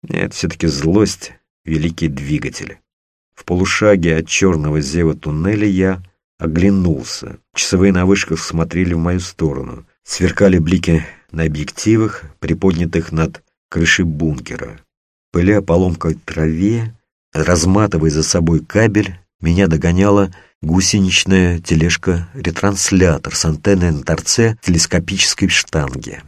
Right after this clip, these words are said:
Моя связь, моя ненадежная страховка, нелепая пуповина, якобы соединяющая с нашим миром того,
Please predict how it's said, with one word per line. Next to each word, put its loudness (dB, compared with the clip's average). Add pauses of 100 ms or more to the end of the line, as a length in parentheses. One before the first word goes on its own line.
(920)
Моя 2
связь, 0
моя 4
ненадежная 0
страховка, -2 (260)
нелепая 0
пуповина, 0
якобы 0 (260)
соединяющая 2
с 0
нашим 2
миром 2
того, 2